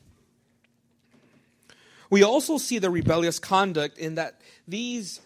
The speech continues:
teachers are defiant. They are defiant. Jude says that these folks reject authority.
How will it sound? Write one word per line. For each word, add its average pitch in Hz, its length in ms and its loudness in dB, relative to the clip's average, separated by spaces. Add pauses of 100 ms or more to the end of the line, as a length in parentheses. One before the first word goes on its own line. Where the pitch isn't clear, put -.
(380)
teachers 170 640 -4
are 165 400 0
defiant. 165 1080 -6 (440)
They 160 140 2
are 160 120 4
defiant. 160 760 -2 (220)
Jude 220 280 0
says 202 480 0
that 165 200 0
these 202 280 -6
folks 165 400 -2
reject 160 580 -6 (220)
authority. 143 760 2